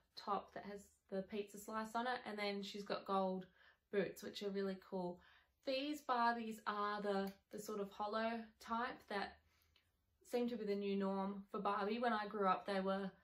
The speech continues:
the more malleable plastic type ones, but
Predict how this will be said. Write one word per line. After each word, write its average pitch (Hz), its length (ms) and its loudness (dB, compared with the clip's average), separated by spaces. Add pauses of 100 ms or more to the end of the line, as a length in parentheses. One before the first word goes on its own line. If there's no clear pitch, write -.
(420)
the 190 220 4
more 196 520 2 (200)
malleable 202 540 2
plastic 202 640 -6 (280)
type 226 240 -2
ones, 285 480 -4 (540)
but 226 320 6